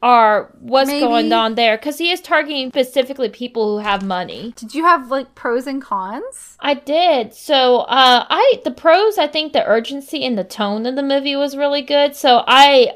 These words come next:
Speaker 1: I'm a sucker. It's not that I don't like movies that are two or three hour movies, but I love a movie that can get its shit done in, like, an hour and a half. So this one's an hour and thirty-four minutes. And I felt like it,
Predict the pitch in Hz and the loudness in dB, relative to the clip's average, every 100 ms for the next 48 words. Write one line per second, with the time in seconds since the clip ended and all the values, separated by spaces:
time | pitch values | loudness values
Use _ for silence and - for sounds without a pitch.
0 | - 240 262 269 277 247 269 247 226 - | -2 -2 -2 -4 -2 0 0 0 -2 -4
1 | - 415 427 302 262 226 254 262 262 262 | -2 0 2 0 -2 -2 -4 -4 -8 -4
2 | 269 220 - 262 240 214 233 220 226 226 | -4 -4 -4 -4 -4 -4 -2 0 -2 -6
3 | 220 247 240 247 240 285 262 247 240 226 | -8 -8 -8 -2 0 2 0 -2 -4 -4
4 | 247 220 226 208 202 196 202 - 196 - | -2 -2 -4 -6 -4 -4 -6 -4 -4 -6
5 | _ 220 214 196 202 202 180 - 190 180 | _ -12 -6 -4 -4 -6 -8 -8 -6 -4
6 | 190 196 185 190 185 214 - 214 208 226 | -4 -4 -8 -6 -4 -4 -6 -8 -8 -10
7 | 208 185 196 208 202 196 202 196 196 196 | -6 -4 -4 -4 -6 -8 -8 -8 -6 -4
8 | 240 254 - 254 247 330 339 339 330 285 | -4 -4 -2 -2 0 0 2 0 2 2
9 | 262 | 2